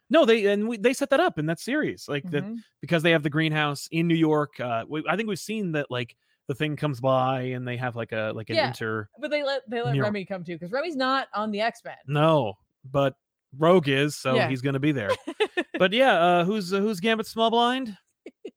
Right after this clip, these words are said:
Speaker 2: It's a Rocket.
Speaker 1: Yeah, and I also find that there's, like, some kind of weird implied chemistry thing between Rocket and, uh, and, and Rogue.
Speaker 2: No, she's just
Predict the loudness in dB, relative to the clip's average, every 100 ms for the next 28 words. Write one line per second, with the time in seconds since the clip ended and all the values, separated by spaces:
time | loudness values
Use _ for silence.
0 | -20 -20 -14 -14 -14 -16 -12 -10 -12 -14
1 | -14 -14 0 4 6 6 6 4 2 0
2 | 2 2 2 0 -2 0 2 2 0 0
3 | -2 -6 -6 -4 -2 0 4 4 2 0
4 | 0 4 4 6 4 0 -4 _ _ _
5 | -2 -2 -2 -2 -2 -2 -2 0 2 0
6 | -4 -8 -6 -4 -4 -4 0 0 0 -2
7 | -2 -2 -2 -2 -2 0 2 4 4 2
8 | 0 -2 -2 0 2 4 4 2 -2 -8
9 | -12 -14